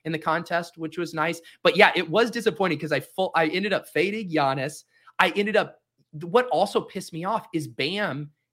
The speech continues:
and Jimmy Butler were two of my most rostered guys,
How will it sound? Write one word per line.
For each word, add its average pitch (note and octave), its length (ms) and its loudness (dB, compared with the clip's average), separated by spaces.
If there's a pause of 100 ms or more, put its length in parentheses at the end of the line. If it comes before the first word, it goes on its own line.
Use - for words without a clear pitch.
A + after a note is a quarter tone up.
and D3+ 360 0
Jimmy F3 240 -4
Butler D#3+ 340 0
were C3+ 100 -6
two F#3 320 -8
of F3 100 -8
my C#3 480 -4 (160)
most D3 280 -2
rostered C3 600 -2
guys, A#2+ 420 -2